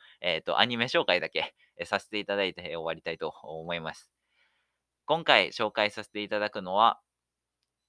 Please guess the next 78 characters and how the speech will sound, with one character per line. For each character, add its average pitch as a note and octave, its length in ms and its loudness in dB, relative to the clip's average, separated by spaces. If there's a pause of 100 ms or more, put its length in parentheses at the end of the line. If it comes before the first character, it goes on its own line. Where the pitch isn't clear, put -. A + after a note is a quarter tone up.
(120)
ツ D#3 180 -6
ン D#3+ 80 -8
デ D3 140 2
レ C#3+ 120 6
悪 B2+ 220 2
役 A#2 240 0
令 G#2 160 2
嬢、 D2+ 320 -10 (100)
リ D3+ 300 -4
ー - 20 -8
ゼ C#3 160 -2
ロ C3+ 120 -2
ッ - 20 -2
テ F#2 220 -10
と、 C#2 240 -10 (140)
実 C#3 280 -6 (100)
況 D#3+ 200 -4
の D3+ 320 -4
遠 C#3+ 220 -6
藤 F#2 200 -6
く D#2 120 -20
ん C#2+ 40 -20
と、 - 240 -20
解 C3+ 260 -6
説 C3 360 -14
の B2 320 -4 (140)
小 - 120 -12
林 A#2 380 6
さ G2+ 180 -6
ん F#2+ 60 -16
と - 80 -18
い A1+ 60 -16
う - 40 -20
こ - 120 -20
と A#1+ 120 -20
で、 D#2 280 -12 (420)
え E2 300 -8
ー - 20 -20
っ - 40 -20
と、 E2 260 -8
あ、 - 100 -2
や A2 120 0
ば G#2 100 0
い、 - 40 -8
三 B2 240 -12
十 D#3+ 100 -4
分 A2 180 -10
ま E2+ 100 -8
で E2 100 -10
し - 60 -14
か E2+ 80 -14
収 A#2 180 -6
録 A2 200 -6
で G2+ 100 -6
き G#2 80 -12
な F2+ 100 -8
い D2 60 -14
ん - 20 -20
で C2 100 -20
す - 80 -20
よ、 C#2+ 80 -16
こ D2 100 -16
れ。 - 200 -10 (260)
ち - 60 -6
ょ B2+ 40 0
っ - 20 0
と G#2+ 60 -2
ま F#2 80 0
あ、 G2 60 -2
急 A#2+ 240 0
い G2 80 -4
で D#2+ 160 -4
説 G2 220 -6
明 F#2 80 -6
し F#2 100 -14
ま F2 100 -10
す - 80 -20
ね。 B2+ 140 -12